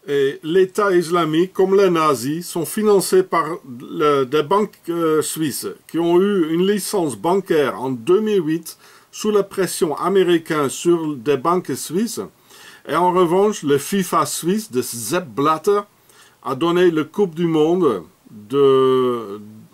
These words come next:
deux mille vingt-deux à Qatar. Voir ma vidéo en anglais là-dessus, comme ceci, et ça sur le financement de Hitler,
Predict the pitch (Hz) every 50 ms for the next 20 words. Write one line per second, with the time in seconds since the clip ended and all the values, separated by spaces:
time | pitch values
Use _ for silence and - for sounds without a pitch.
0 | _ _ _ _ - 127 110 107 110 175 175 170 165 160 151 143 135 143 147 139
1 | 127 156 170 185 196 190 190 _ _ _ _ _ _ _ - - _ _ _ -
2 | - 123 - - 180 165 - - - - 107 85 - - - _ _ _ _ _
3 | _ _ _ _ _ _ _ _ 104 120 135 139 156 156 151 139 156 185 175 196
4 | 190 175 165 160 156 151 147 135 135 156 170 175 170 151 143 139 131 - - -
5 | 214 233 214 - 190 151 127 - 120 113 - - - 185 196 208 202 - - _
6 | _ - 127 139 131 127 - 170 165 165 156 - - - 143 139 135 127 123 120
7 | 120 120 117 113 110 104 - - - - - - _ _ - - 190 190 185 175
8 | 160 139 156 160 156 147 131 135 135 139 139 135 147 147 151 151 151